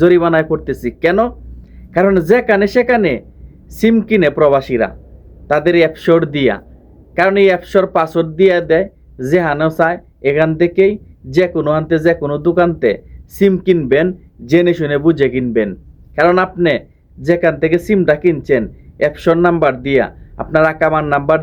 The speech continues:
দিয়া, সেই অ্যাপসোর নাম্বার পাসওয়ার্ড দিয়া দিছেন আপনি, কয়টা সিম উঠাইছে, আপনি ফিঙ্গার দিছেন, আপনি কি জানেন? আপনি জানেন না। আপনার নামে দুইটা তিনটা সিম উঠাইছে,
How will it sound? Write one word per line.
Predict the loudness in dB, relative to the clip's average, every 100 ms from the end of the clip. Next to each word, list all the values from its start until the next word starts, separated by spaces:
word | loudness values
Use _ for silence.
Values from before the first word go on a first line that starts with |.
| 0
দিয়া, | -2 -2 -8 -20 -20 -2
সেই | 0
অ্যাপসোর | 0 -2 0 2
নাম্বার | 2 0 0
পাসওয়ার্ড | -2 0 -4 2
দিয়া | 2 2
দিছেন | -2 -2 -2
আপনি, | -2 -4 -6 -6 -20 -6
কয়টা | 0 2 2 0
সিম | 0 2
উঠাইছে, | 0 0 -2 -4 -10 -10
আপনি | -8 -4 -4
ফিঙ্গার | -2 0 0 0
দিছেন, | -2 0 -2 -4 -12 -10
আপনি | -6 -4 -2
কি |
জানেন? | 0 0 2 0 -2 -12 -14 -12 -12 -14 -8
আপনি | -6 -2 0
জানেন | 0 0 -4 -4
না। | -6 -10 -20 -8 -8
আপনার | -2 0 2
নামে | 0 2
দুইটা | 2 2 0
তিনটা | 0 0 2
সিম | 2 2
উঠাইছে, | 2 0 -2